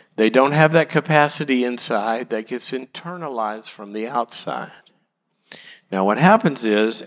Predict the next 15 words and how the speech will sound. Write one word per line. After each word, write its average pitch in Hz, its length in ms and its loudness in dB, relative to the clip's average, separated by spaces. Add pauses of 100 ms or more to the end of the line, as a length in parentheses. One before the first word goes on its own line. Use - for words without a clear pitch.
as 110 260 0
you're 131 140 -2
doing 160 400 -2
that 101 240 -2
over 101 260 -2
and 101 80 -6
over 104 220 -4
and 147 80 -4
over, 226 560 -4 (480)
and 101 140 -2
over 101 220 2
and 101 80 0
over 101 200 -2
and 110 80 -6
over, 165 400 -2